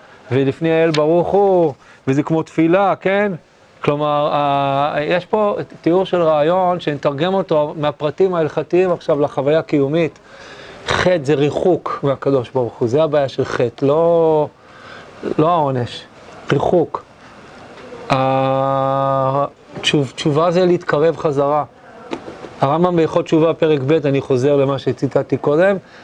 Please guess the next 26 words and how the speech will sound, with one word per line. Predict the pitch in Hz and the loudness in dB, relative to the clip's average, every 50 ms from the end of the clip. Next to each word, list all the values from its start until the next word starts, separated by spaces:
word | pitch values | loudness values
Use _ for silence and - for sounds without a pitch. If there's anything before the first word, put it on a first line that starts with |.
| - - - - - | -20 -20 -16 -8 -2
תשובה | - 151 139 165 190 196 | 0 2 2 2 2 2
זה | 196 | 2
לזכור | 208 175 - - - 190 185 | 0 0 0 0 0 0 0
את | 165 - | 2 0
הבורא. | 170 143 147 151 143 147 131 - - - - - - - - - - - - | -2 0 0 0 0 0 -4 -6 -10 -20 -20 -20 -20 -20 -20 -20 -10 -2 0
מי | 160 180 | 0 2
שש-, | - 208 196 - - | 2 0 0 0 2
מי | 202 208 214 190 202 | 2 2 2 2 2
שחטא, | 208 - 226 - - - - 269 214 | 0 0 -2 -2 -2 -2 0 0 0
שכח | - - 151 - 170 165 - | 0 -2 -4 -4 -4 -6 -4
אותו. | 190 - - 156 117 - - - - - - - - | -4 -2 -2 -2 -4 -4 -10 -20 -20 -20 -14 -6 -2
זה | - | -2
לזכור | 156 - - - 240 254 247 | -2 -2 0 2 2 2 2
אותו, | 226 220 - 175 139 120 | 2 0 0 -2 -2 -2
זה | 113 143 | -2 -2
להנכיח | 143 139 - - 220 214 185 | -2 -2 0 2 2 2 0
אותו | 185 - 185 175 | -2 0 0 0
בחיים | 170 165 - 185 180 190 190 | 0 0 -2 -2 -2 -2 -2
שלך. | - - 190 170 - 139 120 - - _ _ _ - - - - - - - - - - - - - - - - - - - - - - - - | -2 -2 -2 -2 0 -2 -4 -4 -6 _ _ _ -20 -20 -20 -20 -18 -18 -18 -20 -20 -20 -20 -20 -20 -20 -20 -20 -20 -20 -20 -20 -20 -8 -2 -2
הבעיה | 139 123 147 160 170 190 240 247 | 0 2 2 4 4 4 2 2
אבל | 226 175 185 170 | 2 2 0 0
שיש | 160 - 196 208 202 - | 2 2 2 2 2 2
לכל | 185 - - 208 208 208 202 | 0 2 2 2 2 4 4
מתוודה, | 190 196 202 165 156 180 185 175 185 220 202 | 4 2 2 2 2 2 2 4 2 2 2
מה | 170 170 165 160 | 2 2 2 2
היא? | 160 170 180 | 2 2 2